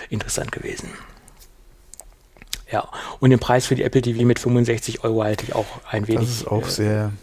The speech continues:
Speaker 2: ja.
Speaker 1: ich denke, neunundvierzig wäre da so der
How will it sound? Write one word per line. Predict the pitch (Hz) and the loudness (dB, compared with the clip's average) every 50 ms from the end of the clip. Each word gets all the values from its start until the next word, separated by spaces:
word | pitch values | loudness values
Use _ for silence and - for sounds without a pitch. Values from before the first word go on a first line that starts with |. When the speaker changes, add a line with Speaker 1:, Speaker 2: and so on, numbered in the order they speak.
| - - | -10 -6
Speaker 2:
ja. | 110 107 107 113 151 - - - - - - - - | -4 -2 -2 -2 -4 -6 -10 -12 -14 -16 -18 -16 -10
Speaker 1:
ich | - 113 | -2 4
denke, | - 147 151 151 | 6 8 8 8
neunundvierzig | 135 131 127 131 147 147 127 - 139 139 135 - 135 117 107 | 8 8 6 6 6 4 4 6 6 6 6 6 2 4 6
wäre | 117 120 117 117 113 | 6 6 6 6 6
da | 117 113 113 | 6 4 6
so | 113 120 117 | 6 4 6
der | 107 113 113 113 113 110 104 101 | 6 8 8 8 8 6 4 0